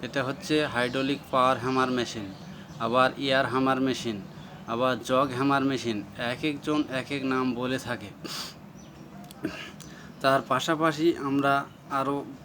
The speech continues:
কয়েক ধরনের মেশিন তৈরি করে থাকি। যেমন এই যে পাশাপাশি দেখতেছেন, আরও দুইটা মেশিন রেডি হয়ে গেছে। এই মেশিন দুটো রেডি হয়ে গেছে। এই মেশিনগুলো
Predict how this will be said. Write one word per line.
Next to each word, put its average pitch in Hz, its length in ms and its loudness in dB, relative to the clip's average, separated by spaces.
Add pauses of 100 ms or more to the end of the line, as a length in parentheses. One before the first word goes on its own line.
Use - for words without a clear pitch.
কয়েক 135 300 0
ধরনের 135 460 -2
মেশিন 127 380 -2
তৈরি 123 300 -4
করে 123 240 -4
থাকি। 110 400 -6
যেমন 135 400 -2
এই 143 140 -4
যে 131 220 -6
পাশাপাশি 135 520 -2
দেখতেছেন, 127 600 -8
আরও 131 240 2
দুইটা 135 320 0
মেশিন 131 380 2
রেডি 123 260 0
হয়ে 123 260 0
গেছে। 110 300 -2 (600)
এই 127 60 0
মেশিন 139 380 6
দুটো 143 360 2 (560)
রেডি 135 240 2
হয়ে 143 280 2
গেছে। 147 460 0
এই 139 120 -2
মেশিনগুলো 143 800 2